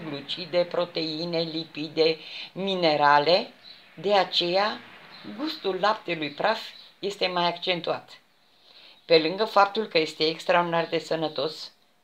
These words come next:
fără microbi, laptele pre-, praf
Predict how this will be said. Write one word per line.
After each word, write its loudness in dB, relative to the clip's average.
fără 2
microbi, 0
laptele 2
pre-, -2
praf 0